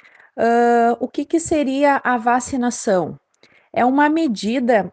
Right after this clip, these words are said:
que ajuda na prevenção de doenças, a partir da estimulação das defesas do organismo humano, produzindo assim os anticorpos.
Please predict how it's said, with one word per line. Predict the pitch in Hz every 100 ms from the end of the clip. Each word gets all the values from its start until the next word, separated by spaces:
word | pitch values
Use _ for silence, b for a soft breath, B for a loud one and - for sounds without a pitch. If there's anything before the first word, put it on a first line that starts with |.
| _
que | 277
ajuda | 285 294 226 240 277
na | 294 311
prevenção | - 254 254 294 339 320 254 240
de | 254
doenças, | 226 349 294 247 - 180 160 - - _ b b b b
a | - 247
partir | 285 285 294 262
da | 311
estimulação | 294 311 - 359 339 339 370 - 220 240 311 208 B B
das | 208 240
defesas | 220 269 - 226 233 254 294 311 -
do | 240 294
organismo | 285 277 330 285 269 330
humano, | 415 339 302 311 - _ _ _ b b b b
produzindo | 233 247 240 254 269 277
assim | 285 269 269
os | 277
anticorpos. | 277 311 - 285 214 - 180 - -